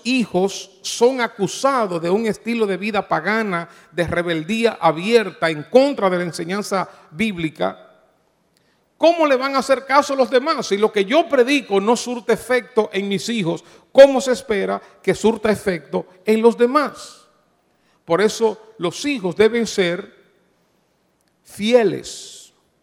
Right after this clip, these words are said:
no deben ser acusados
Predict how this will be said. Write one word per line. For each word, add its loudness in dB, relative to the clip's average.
no -2
deben 2
ser -2
acusados -4